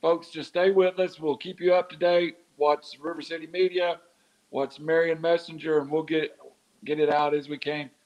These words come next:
Next Thursday night, Tyler Van live on the air with Howie Chaney and I. Howie, no notes. No, I don't even have my other phone with me.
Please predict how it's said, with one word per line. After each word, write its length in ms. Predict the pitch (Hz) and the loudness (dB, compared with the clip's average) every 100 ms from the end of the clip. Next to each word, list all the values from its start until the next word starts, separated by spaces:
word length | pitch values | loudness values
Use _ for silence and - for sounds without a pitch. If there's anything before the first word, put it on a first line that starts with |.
| _ _ - | _ _ -4
Next 320 | 180 220 - | 0 0 0
Thursday 380 | 165 156 143 143 | 0 0 -2 -6
night, 360 | 139 139 131 - | -4 -4 -4 -4
Tyler 320 | 147 147 135 | -2 -2 -2
Van 480 | 139 139 135 127 117 _ _ _ _ - | -4 -4 -4 -4 -8 _ _ _ _ -8
live 320 | 135 135 135 | -2 0 0
on 160 | 135 127 | -2 -4
the 80 | 127 | -4
air 240 | 131 127 | -2 -4
with 120 | 117 | -4
Howie 280 | 123 131 123 | -4 -4 -4
Chaney 400 | - 127 120 117 | -6 -8 -6 -10
and 100 | 113 | -8
I. 240 | 113 107 - _ _ _ _ _ | -8 -8 -12 _ _ _ _ _
Howie, 340 | 156 156 165 160 _ | 4 6 6 2 _
no 280 | 143 170 196 | -2 2 2
notes. 420 | 180 170 170 - 160 | 2 0 0 -6 -6
No, 140 | 165 | -4
I 60 | 170 | -2
don't 120 | 214 | 0
even 120 | 196 | 0
have 140 | 170 165 | -4 -6
my 80 | 156 | -6
other 280 | 160 160 151 | -4 -4 -6
phone 300 | 160 160 139 | -6 -6 -8
with 200 | 131 123 | -10 -10
me. 180 | 117 107 | -14 -18